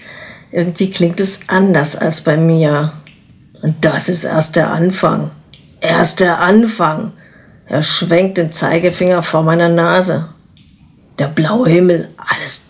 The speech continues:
Täuschung. Es gibt keine Sicherheit. Nie.“ „Aber der Kaffee ist klasse“, werfe ich ein. „Und die Stimmung hier so entspannt.“ „Ha“, ruft Gerald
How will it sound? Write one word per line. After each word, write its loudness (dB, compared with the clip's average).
Täuschung. 0
Es -8
gibt -8
keine 0
Sicherheit. 0
Nie.“ 4
„Aber 0
der 0
Kaffee 2
ist 0
klasse“, 0
werfe -2
ich -6
ein. -4
„Und -8
die 0
Stimmung 2
hier 0
so -2
entspannt.“ 0
„Ha“, 0
ruft -4
Gerald 2